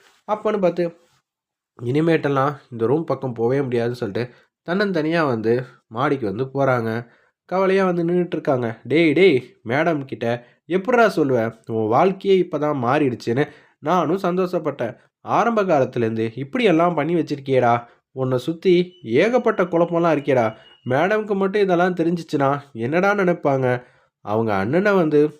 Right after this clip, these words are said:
நீயே ஒரு காரணமா இருக்கியேடா. உனக்காக அப்பா ஏற்பாடு பண்ணியிருக்காங்க. இது எல்லாம் தெரிஞ்சிச்சுன்னா என்ன ஆகும் தெரியுமா? முதல்ல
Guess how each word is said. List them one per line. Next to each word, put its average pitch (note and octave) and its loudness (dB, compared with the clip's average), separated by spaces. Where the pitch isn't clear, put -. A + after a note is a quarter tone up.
நீயே E3+ 2
ஒரு D3+ 4
காரணமா C#3 2
இருக்கியேடா. B2 2
உனக்காக B2+ 0
அப்பா A2+ -4
ஏற்பாடு E3 2
பண்ணியிருக்காங்க. C3+ 0
இது G#2 -6
எல்லாம் C3 0
தெரிஞ்சிச்சுன்னா C#3 -4
என்ன A#2 -4
ஆகும் D3 2
தெரியுமா? A#2+ 0
முதல்ல D3 2